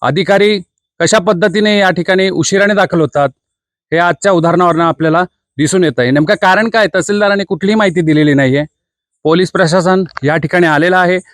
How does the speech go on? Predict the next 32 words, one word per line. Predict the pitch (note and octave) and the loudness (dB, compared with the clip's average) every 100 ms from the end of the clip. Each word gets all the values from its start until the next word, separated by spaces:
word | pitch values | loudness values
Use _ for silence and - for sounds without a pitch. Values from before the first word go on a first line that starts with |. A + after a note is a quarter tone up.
| _ _ | _ _
तहसीलदार | D#3 - G3+ G#3 | -2 0 0 2
आलेले | G#3+ G3+ G3 | 2 2 2
आहेत, | F#3+ F#3 F#3+ _ _ _ _ - | 2 0 -4 _ _ _ _ -4
पुन्हा | F#3 G3 | 0 2
सरपंच, | D#3+ F3 D#3+ F#3+ F#3+ G3 G3+ | 0 -2 -2 -2 0 0 -2
पोलीस | E3 E3+ F3+ | 0 -2 0
पाटील | G3 F#3 D3 A#2+ _ - | -2 0 -2 -4 _ -8
आणि | E3 G3 | -4 0
या | G#3 | 0
भागातील | F3 E3 G3+ F3+ A2+ - _ _ | 0 0 -2 -4 -4 -8 _ _
लोकप्रतिनिधी | D3 F#3 - G3 G3+ G3+ | -2 -2 -2 -2 0 0
देखील | F3+ E3 F#3+ G3 _ _ _ - | 0 0 -2 -2 _ _ _ -4
या | E3+ | -2
ठिकाणी | F3+ F#3+ F#3+ | 0 0 2
आले | F3 F3+ | 2 2
आहेत. | G3 | 2
लोकांची | F#3 E3+ G3 F#3+ | 0 0 -2 -2
भीती | F3 C#3+ A3 | -2 -2 -2
जी, | F#3 F3 C#3+ - _ _ _ - | -2 -2 -2 -6 _ _ _ -6
ती | F#3 | 0
दूर | F3 F#3+ | 2 2
करण्याचा | F#3 E3 D3 | 2 2 0
प्रयत्न | E3+ D3+ D3 | -2 -4 -4
केला | B2+ B2+ | -2 0
जात | B2 A#2 | 0 0
आहे. | A#2+ G2 - _ _ _ - | -4 -4 -12 _ _ _ -6
ती | F#3+ | -2
दूर | E3+ E3+ F#3 - | 2 2 0 0
करण्यामध्ये | D3+ E3+ F3 E3+ | 0 2 2 0
प्रशासनाला | E3 D#3 F3 D#3+ F3 F3 F3 - _ _ _ _ _ _ _ - | -2 -2 -2 -2 0 0 -2 -4 _ _ _ _ _ _ _ -6
काही | D3+ F3 | -2 0
अंशी | F3+ E3+ F#3+ | 2 0 0